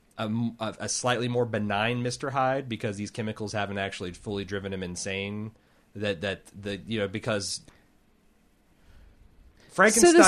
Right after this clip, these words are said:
Speaker 2: story
Speaker 1: Jekyll says that I've changed a lot, and Frankenstein recognizes this change, and he's obviously already in, testing these chemicals upon himself. So I wonder if this kind of stature and this confidence is because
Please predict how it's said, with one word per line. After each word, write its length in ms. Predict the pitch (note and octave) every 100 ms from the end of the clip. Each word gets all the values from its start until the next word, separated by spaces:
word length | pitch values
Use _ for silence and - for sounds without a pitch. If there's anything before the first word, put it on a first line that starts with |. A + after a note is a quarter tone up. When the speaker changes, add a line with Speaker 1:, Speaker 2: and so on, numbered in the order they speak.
| F3+
Speaker 2:
story 260 | F#4+ F#4+ E4+
Speaker 1:
Jekyll 60 | A#3 A3
says 220 | G#3+ G3+
that 100 | E3+
I've 180 | C#3 C#3
changed 400 | - D#3+ D#3 C3
a 60 | A#2
lot, 240 | G#2+ G#2+
and 100 | G#2
Frankenstein 580 | - C3+ B2+ A#2 B2 A2
recognizes 680 | G#2 B2 B2 G#2+ G2+ F#2+ F#2+
this 140 | G2
change, 500 | - B2+ A#2+ G2+ F#2+
and 80 | G2
he's 180 | A2 F#2+
obviously 440 | A2+ B2+ B2+ A#2 A2
already 560 | G#2+ A2 A2+ G#2+ G2+
in, 140 | F#2 E2+ - _
testing 360 | C3+ A#2+ A#2+ G#2+
these 140 | G2
chemicals 420 | - A2+ G#2+ G2+
upon 260 | F#2+ A2 G#2
himself. 640 | F#2 - C#3+ A2+ F2 - - - -
So 140 | -
I 100 | B2 B2
wonder 460 | A#2+ C3+ B2+ G#2+
if 220 | A2 G#2+
this 240 | - G#2+ -
kind 180 | B2+ G#2
of 80 |
stature 480 | - - A2 G#2 B2
and 80 | G#2+
this 120 | F#2
confidence 580 | - B2 A2+ A2 G2 G2+
is 80 | F#2
because 640 | G2 - G#2 G2+ G2 F#2